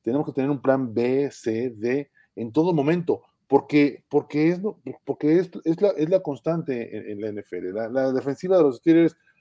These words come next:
hace agua, eh, por todos lados. Hay equipos que de repente le corren el, el balón a placer, a, a, a, a, sin, sin limitación alguna. En esta ocasión no fue precisamente un corredor, lo hizo el quarterback, lo cual todavía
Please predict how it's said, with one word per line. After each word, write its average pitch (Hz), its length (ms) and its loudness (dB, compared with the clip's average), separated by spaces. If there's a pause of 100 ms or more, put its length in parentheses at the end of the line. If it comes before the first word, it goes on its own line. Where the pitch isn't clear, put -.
(160)
hace 147 320 2
agua, 156 500 4 (300)
eh, 117 160 -4
por 113 200 -4
todos 135 240 0
lados. 160 520 0 (340)
Hay 123 200 4
equipos 127 460 0
que 117 120 -2
de 107 100 0
repente 127 560 -2
le 113 140 0
corren 135 520 0
el, 110 240 -8
el 113 280 -8
balón 127 340 -4
a 117 60 -2
placer, 170 720 -2
a, 113 220 -8 (100)
a, 110 240 -14
a, 107 320 -14
a, 110 80 -14
sin, 110 240 -12
sin 110 240 -8
limitación 110 480 -2
alguna. 190 440 2 (440)
En 127 80 0
esta 139 160 0
ocasión 139 340 2
no 143 80 2
fue 143 140 2
precisamente 131 420 0
un 131 60 -6
corredor, 135 420 2
lo 120 100 0
hizo 131 200 0
el 110 80 -6
quarterback, 139 520 0
lo 120 120 -4
cual 131 180 -4
todavía 123 560 -2